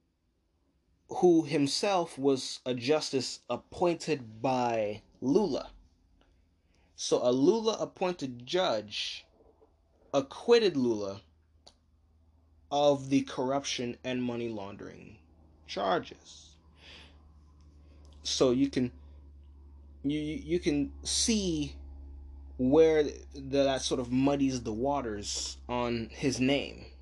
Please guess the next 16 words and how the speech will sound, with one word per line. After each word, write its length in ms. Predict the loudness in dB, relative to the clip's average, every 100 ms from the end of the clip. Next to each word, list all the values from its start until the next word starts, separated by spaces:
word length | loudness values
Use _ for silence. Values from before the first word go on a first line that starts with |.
| -16 -4
Now, 220 | -2 -2
perhaps 800 | -2 -2 -2 -2 -4 -6 -8 -10 -16 -20 -8
he 140 | 2 6
wasn't 400 | 6 4 -2 -4
guilty, 360 | -6 -8 -16 -20 _ _ _ _ _ _ _ _ _ _ -6
but 240 | -2 0
the 80 | -2
fact 260 | -2 -2 -2
that 120 | -2
it 80 | -2
was 160 | -4
a 40 | -2
judge 280 | 2 2
appointed 340 | 0 -4 -4 -6
by 140 | -12
him 420 | -6 -4 -2 -6